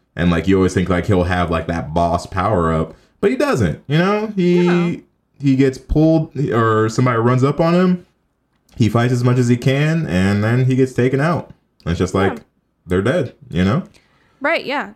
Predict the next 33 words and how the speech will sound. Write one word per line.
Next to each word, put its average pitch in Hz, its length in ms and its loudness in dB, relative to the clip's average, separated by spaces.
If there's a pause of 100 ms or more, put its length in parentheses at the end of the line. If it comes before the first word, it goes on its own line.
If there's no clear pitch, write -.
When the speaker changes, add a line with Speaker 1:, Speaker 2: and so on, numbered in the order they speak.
Speaker 2:
'cause 226 140 -10
they 240 140 -8
literally 240 500 -6
are 214 220 -4
just 208 300 -12
people. 196 300 -10
They, 202 400 -4
the 202 120 -8
benefit 226 500 -8
they 202 200 -6
had 185 580 -6
in 202 100 -14
the 180 60 -18
beginning 180 360 -12
was 170 120 -18
the 151 80 -12
element 170 280 -10
of 156 80 -18
surprise. - 540 -16 (440)
Speaker 1:
Mm-hmm. 95 100 0
Speaker 2:
And 82 120 0
then 185 500 -6 (520)
from 220 300 -6
then 208 180 -4
on, 196 460 -2
it, - 280 -8
it's 214 300 -10
equal 185 800 -6 (720)
ground, 175 540 -8
it's 185 160 -16
equal 180 380 -12
Speaker 1:
Yeah. 143 340 -6
Speaker 2:
footing. 147 580 -10